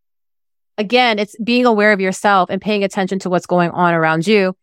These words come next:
And the other thing I would say is, when you are in the presence of this person or the information that you're getting, is it time for consumption or is it time for action?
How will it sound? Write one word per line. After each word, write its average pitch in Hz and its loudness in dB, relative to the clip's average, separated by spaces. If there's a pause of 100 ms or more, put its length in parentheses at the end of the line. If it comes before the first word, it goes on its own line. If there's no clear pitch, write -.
(300)
And 254 0
the 269 6
other 320 2
thing 320 -2
I 262 2
would 240 0
say 208 0
is, 196 -4 (480)
when 262 2
you 302 2
are 226 2 (640)
in 254 2
the 262 4
presence 247 0
of 214 0
this 202 -4
person 208 -2
or 190 0
the 185 -4
information 202 -2
that 180 -2
you're 180 -4
getting, 185 0 (500)
is 240 2
it 285 2
time 247 0
for 320 0
consumption 359 0
or 311 2
is 240 0
it 220 -4
time 220 -4
for 214 -6
action? 185 -6